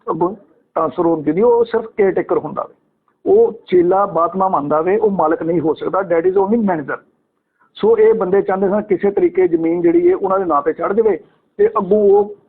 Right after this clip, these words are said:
ਡੀਲਰਾਂ ਦੇ ਰਾਹੀਂ ਉਹ ਜਿਹਨਾਂ ਨਾਲ ਅੱਟੀ ਸੱਟੀ ਗੰਢੀ ਸੀ ਵੇਚ ਕੇ ਇਹਨੂੰ ਵੱਚ ਵੇਚ ਕੇ ਖਾ ਸਕਣ। ਸੋ basically ਉਹ ਡੇਰੇ ਦੀ ਲੈਂਡ ਨੂੰ ਹੜਪਣਾ ਚਾਹੁੰਦੇ ਸਨ।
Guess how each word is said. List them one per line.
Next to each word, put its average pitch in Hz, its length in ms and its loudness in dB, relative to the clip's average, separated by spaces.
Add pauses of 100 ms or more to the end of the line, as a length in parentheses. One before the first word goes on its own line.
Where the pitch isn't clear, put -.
ਡੀਲਰਾਂ 165 320 0
ਦੇ 175 100 2
ਰਾਹੀਂ 170 220 2
ਉਹ 175 120 2
ਜਿਹਨਾਂ 175 200 0
ਨਾਲ 175 120 -2
ਅੱਟੀ 175 180 -2
ਸੱਟੀ 170 280 -4
ਗੰਢੀ 170 180 2
ਸੀ 196 60 0
ਵੇਚ 165 260 2
ਕੇ 175 220 -2 (340)
ਇਹਨੂੰ 190 160 -4
ਵੱਚ 160 180 -2
ਵੇਚ 160 140 0
ਕੇ 180 100 -8
ਖਾ 139 200 -2
ਸਕਣ। - 240 -10 (500)
ਸੋ 220 120 0
basically 196 420 2
ਉਹ 208 60 4
ਡੇਰੇ 170 280 2
ਦੀ 180 120 4
ਲੈਂਡ 147 240 0
ਨੂੰ 175 200 -6
ਹੜਪਣਾ 127 260 -4
ਚਾਹੁੰਦੇ 147 300 -6
ਸਨ। 190 200 -4